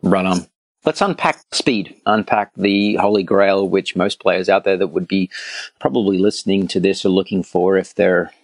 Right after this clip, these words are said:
recreationally <laughs> or even competitively, we'd all like that extra, uh, two, three, five, ten, uh, as much as we possibly can,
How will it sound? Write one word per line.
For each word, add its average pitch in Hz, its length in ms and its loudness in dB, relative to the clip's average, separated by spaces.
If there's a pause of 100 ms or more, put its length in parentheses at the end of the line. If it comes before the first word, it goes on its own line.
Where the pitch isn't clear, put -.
(400)
recreationally 92 1080 0 (380)
<laughs> - 340 -16
or 98 320 2
even 101 240 0
competitively, 98 800 0
we'd 92 340 0 (100)
all 90 200 2
like 90 220 0
that 92 220 2 (120)
extra, 90 560 -2 (240)
uh, 87 220 -2
two, 98 220 -2
three, 92 280 0
five, 90 480 -2
ten, 92 420 0 (280)
uh, 87 40 -14 (140)
as 92 140 -2
much 107 200 0
as 120 80 0
we 107 100 2
possibly 107 400 0
can, 104 380 -2